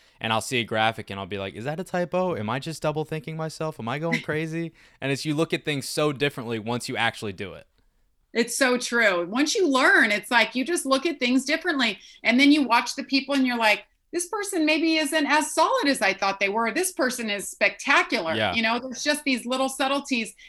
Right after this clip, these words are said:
Speaker 2: thankfully, that the normal person doesn't see, because it takes away from the experience when you
Speaker 1: Mm-hmm.
Speaker 2: know everything about what it takes to,
Speaker 1: It
Speaker 2: to
Speaker 1: does.
Speaker 2: make it happen. It takes it away.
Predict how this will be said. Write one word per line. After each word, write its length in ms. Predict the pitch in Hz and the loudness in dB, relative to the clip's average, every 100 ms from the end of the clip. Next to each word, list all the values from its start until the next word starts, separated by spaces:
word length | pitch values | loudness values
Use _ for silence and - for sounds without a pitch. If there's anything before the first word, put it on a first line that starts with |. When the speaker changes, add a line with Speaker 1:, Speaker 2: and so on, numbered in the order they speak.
| _ | _
Speaker 2:
thankfully, 460 | 277 302 294 254 233 | 4 4 4 0 0
that 160 | 233 | 0
the 80 | 226 | -2
normal 380 | 214 240 240 226 | 0 0 2 0
person 500 | - 247 240 226 190 | -2 -6 -4 -4 -2
doesn't 320 | 196 196 170 | -2 -2 -6
see, 320 | 175 - 233 185 | -8 -4 -4 -2
because 380 | 196 269 240 - - - | -2 -2 -2 -6 -10 -4
it 120 | 294 | -2
takes 260 | 359 349 - | 0 0 0
away 200 | 320 320 | 0 2
from 140 | 330 | 2
the 120 | 302 277 | 4 2
experience 720 | - - 277 269 220 175 - | 0 0 4 4 4 0 -4
when 120 | 226 | 0
you 80 | 240 | 2
Speaker 1:
Mm-hmm. 80 | 233 | 4
Speaker 2:
know 220 | 247 294 | 4 4
everything 480 | 240 233 247 240 233 | 4 2 0 0 -2
about 360 | 214 208 202 - | 2 2 2 0
what 120 | 214 | -2
it 120 | 202 | -2
takes 340 | - 220 214 - | -4 -4 -4 -2
to, 160 | 202 | -2
Speaker 1:
It 20 | 185 | 0
Speaker 2:
to 60 | |
Speaker 1:
does. 200 | 196 190 | 0 -2
Speaker 2:
make 240 | 208 226 196 | -4 -8 -8
it 80 | 208 | 0
happen. 520 | 202 208 185 175 - _ _ | 2 2 -2 -4 -6 _ _
It 140 | 277 - | -2 2
takes 300 | 330 247 - | 4 2 0
it 80 | 220 | -4
away. 480 | 196 175 185 233 | -2 0 0 0